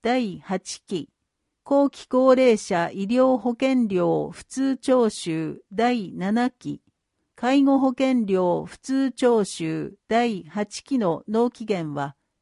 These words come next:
一月三十一日金曜です。納期限内に収めましょう。納期限を過ぎると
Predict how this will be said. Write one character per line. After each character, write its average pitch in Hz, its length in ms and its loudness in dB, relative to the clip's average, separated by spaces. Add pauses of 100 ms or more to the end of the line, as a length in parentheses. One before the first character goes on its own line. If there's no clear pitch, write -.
(100)
一 - 280 -6
月 262 380 0
三 269 280 2
十 180 220 -2
一 175 280 -4
日 196 440 -6
金 240 300 -2
曜 185 240 -2
で 123 160 -12
す。 - 300 -14 (1120)
納 262 220 4
期 277 160 0
限 262 300 4
内 196 240 2
に 165 280 -6
収 196 280 -4
め 196 160 -2
ま 180 160 -2
し - 160 -8
ょ 135 280 -8 (1000)
う。 214 60 -2
納 277 180 4
期 285 160 -2
限 226 300 0
を 185 100 0
過 - 160 -6
ぎ 220 160 -2
る 175 100 -4
と 170 300 -2